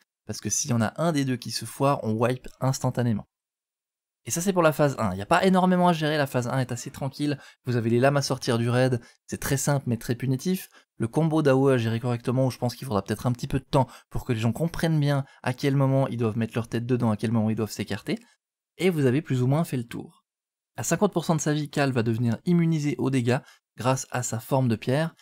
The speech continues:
et là vous avez la pseudo-intermission qui commence. Je parle ici de pseudo-intermission parce qu'en fait la phase un continue, ce qui va simplement se passer c'est que vous avez des adds en plus qui vont arriver, et que l'objectif ici, ce sera de tuer ces ads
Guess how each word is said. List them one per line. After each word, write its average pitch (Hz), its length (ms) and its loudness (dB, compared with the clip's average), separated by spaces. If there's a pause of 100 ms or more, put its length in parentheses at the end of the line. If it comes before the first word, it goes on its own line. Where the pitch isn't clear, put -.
(300)
et 113 100 0
là 147 100 4
vous 143 140 2
avez 131 120 4
la 127 100 0
pseudo-intermission 143 880 0
qui 135 140 -6
commence. - 340 -2 (420)
Je - 40 -20
parle 151 160 2
ici 139 180 -4
de 139 80 0
pseudo-intermission 131 880 -2
parce 113 140 -6
qu'en 123 80 -8
fait 151 160 -4
la 117 80 -2
phase 131 320 2
un 156 120 0
continue, 135 680 0
ce - 340 -20
qui 113 80 -8
va 110 80 -2
simplement 139 340 -2
se - 60 -8
passer 123 240 -4
c'est 135 140 -4
que 131 60 -4
vous 127 100 -2
avez 120 120 0
des 110 220 0
adds 143 280 4
en 143 120 -2
plus 143 320 -6
qui 120 140 -6
vont 117 120 2
arriver, 110 340 -2 (360)
et 113 80 -6
que 120 100 -4
l'objectif 120 640 -2
ici, 131 400 -4 (320)
ce 110 100 -8
sera 117 180 -2
de 113 100 -4
tuer 175 240 0
ces 143 220 0
ads 143 220 2